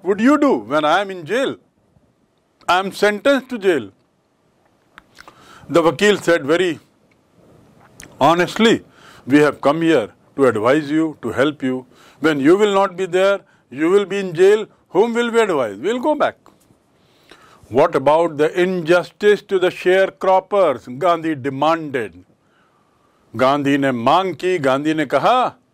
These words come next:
aisa सुनने पर वकीलों से उन्होंने कहा, "What about the injustice?"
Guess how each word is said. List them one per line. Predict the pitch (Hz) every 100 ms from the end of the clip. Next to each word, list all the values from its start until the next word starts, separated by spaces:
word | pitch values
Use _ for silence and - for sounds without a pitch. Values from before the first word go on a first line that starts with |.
| _ _ _ _ _ _ 139
aisa | 143 180 170
सुनने | - 151 175 220
पर | 220 262 208 - _ _ 143
वकीलों | 131 170 226 247
से | 254 233 - _ _ _ _ 131
उन्होंने | 147 160
कहा, | 151 185
"What | 123 208
about | 254 233 247
the | 226 247
injustice?" | 233 240 214 - 156 98